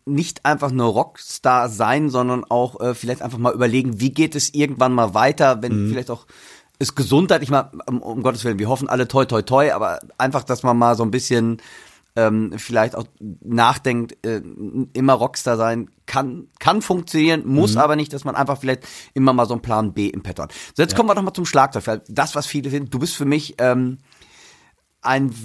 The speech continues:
Speaker 1: Wahnsinnstrommler, der mit seinen Füßen sehr gut umgehen kann. Das hätte ich sehr gerne,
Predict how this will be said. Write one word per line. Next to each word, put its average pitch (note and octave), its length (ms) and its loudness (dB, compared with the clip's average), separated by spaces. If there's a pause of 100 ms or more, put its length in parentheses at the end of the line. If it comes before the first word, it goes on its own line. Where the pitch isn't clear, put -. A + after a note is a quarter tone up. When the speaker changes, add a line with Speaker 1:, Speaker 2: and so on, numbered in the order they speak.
(120)
Speaker 1:
Wahnsinnstrommler, D3 1000 2
der B2+ 180 -4
mit C3 160 -2
seinen A#2+ 160 -2
Füßen D3+ 340 -2
sehr B2+ 140 2
gut B2+ 140 -4
umgehen C#3+ 260 0
kann. A#2+ 220 0
Das - 160 0
hätte C#3+ 180 2
ich - 120 -2
sehr - 180 0
gerne, G2 420 0